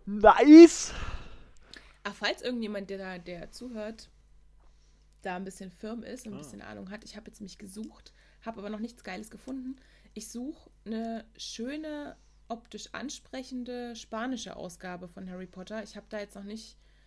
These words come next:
Speaker 2: so geiles Zeug gefunden.
Speaker 1: Oh, da
Speaker 2: Ähm,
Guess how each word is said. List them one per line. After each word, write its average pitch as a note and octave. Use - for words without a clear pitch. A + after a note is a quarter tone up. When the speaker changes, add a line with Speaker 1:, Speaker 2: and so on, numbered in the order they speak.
Speaker 2:
so A#3+
geiles F#3+
Zeug G#3
gefunden. G#3+
Speaker 1:
Oh, C3
da C3
Speaker 2:
Ähm, G#3